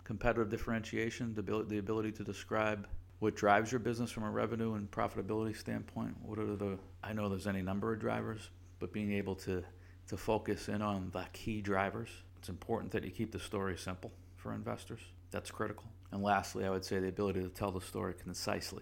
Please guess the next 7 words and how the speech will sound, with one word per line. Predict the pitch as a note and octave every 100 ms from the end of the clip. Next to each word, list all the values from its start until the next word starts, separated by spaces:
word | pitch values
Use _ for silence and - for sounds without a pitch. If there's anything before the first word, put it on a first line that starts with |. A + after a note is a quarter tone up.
| -
The | -
same | G#2 C3 B2+
approach | A#2 - A#2+ G#2+ - - -
applies | - - G#2 G2+ F2+
to | - G2+ G2 G2 G2
institutional | G#2 G2 G2+ - C3 - F2+
investors. | D#2+ - - - -